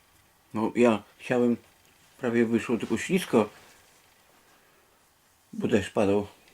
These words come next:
mokro, a był chłodno, minus jeden. Tak wyszło, jak wyszło.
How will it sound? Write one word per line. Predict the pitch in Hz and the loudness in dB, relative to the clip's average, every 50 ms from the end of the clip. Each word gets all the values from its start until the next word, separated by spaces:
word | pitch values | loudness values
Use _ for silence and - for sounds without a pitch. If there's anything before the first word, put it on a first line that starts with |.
| _ _ | _ _
mokro, | - 107 107 104 98 - - 110 110 123 123 - _ _ _ _ _ _ _ _ _ _ _ _ _ _ _ - | -6 -2 -2 -2 -2 -4 -2 0 0 0 -2 -6 _ _ _ _ _ _ _ _ _ _ _ _ _ _ _ -14
a | - 110 107 104 104 | -8 -6 -4 -4 -4
był | 101 104 107 101 95 - - - _ _ _ _ _ _ _ _ _ _ _ _ _ _ _ _ _ _ _ _ _ _ | -4 -4 -4 -6 -6 -10 -16 -20 _ _ _ _ _ _ _ _ _ _ _ _ _ _ _ _ _ _ _ _ _ _
chłodno, | - - - 113 107 98 107 107 104 104 _ - _ _ _ _ _ _ _ _ _ _ _ _ _ _ _ _ _ _ _ _ _ _ _ _ _ _ _ _ _ _ _ _ _ _ _ _ _ _ _ _ _ _ - | -16 -4 -2 -2 -2 0 -2 -4 -4 -6 _ -20 _ _ _ _ _ _ _ _ _ _ _ _ _ _ _ _ _ _ _ _ _ _ _ _ _ _ _ _ _ _ _ _ _ _ _ _ _ _ _ _ _ _ -8
minus | 110 104 101 101 92 - - _ | -6 -4 -4 -4 -6 -8 -12 _
jeden. | - - 110 98 98 101 101 107 107 104 _ _ _ _ _ _ _ _ _ _ _ _ _ _ _ _ _ _ _ _ _ _ _ _ _ _ _ _ _ _ _ _ _ _ _ _ _ _ _ _ _ _ _ _ _ _ _ _ _ _ _ _ _ _ _ _ _ _ _ _ _ _ | -8 -4 -2 -2 0 -2 -2 -4 -6 -8 _ _ _ _ _ _ _ _ _ _ _ _ _ _ _ _ _ _ _ _ _ _ _ _ _ _ _ _ _ _ _ _ _ _ _ _ _ _ _ _ _ _ _ _ _ _ _ _ _ _ _ _ _ _ _ _ _ _ _ _ _ _
Tak | - 110 98 | -10 -10 -8
wyszło, | 98 104 98 - - 110 | -6 -8 -8 -8 -6 -6
jak | 104 110 107 117 | -4 -4 -4 -4
wyszło. | 127 120 - - 98 98 | -6 -6 -8 -10 -14 -14